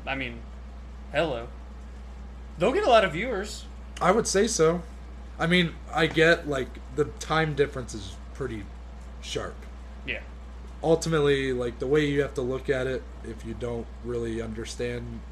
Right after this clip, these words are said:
Speaker 2: how that time zone works, which I would understand if you didn't, is that, you know,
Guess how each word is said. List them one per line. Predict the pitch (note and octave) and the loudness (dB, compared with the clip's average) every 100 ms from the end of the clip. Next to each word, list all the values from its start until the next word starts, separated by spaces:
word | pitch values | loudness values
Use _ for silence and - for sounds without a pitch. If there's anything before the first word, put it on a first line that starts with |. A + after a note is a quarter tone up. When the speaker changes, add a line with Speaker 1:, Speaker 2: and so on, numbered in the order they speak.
| - | -8
Speaker 2:
how | B2 A#2 | -6 -4
that | A#2+ - | -4 -6
time | C3 B2 | -6 -4
zone | B2+ | -4
works, | B2 B2+ - | -4 -4 -4
which | A#2 A#2+ | -6 -4
I | |
would | A2 A2+ | -2 -2
understand | A2 - A#2 A2+ | -4 -6 -6 -6
if | A2+ | -6
you | |
didn't, | G#2+ A#2 A#2 B2 - - - - | -4 -4 -4 -10 -12 -14 -14 -10
is | A2+ G#2+ | -8 -4
that, | A#2 A2+ - - - - - - - - - - - - | -2 -2 -6 -10 -14 -14 -12 -12 -12 -14 -12 -14 -12 -8
you | B2 | -6
know, | G#2+ G2+ | -6 -6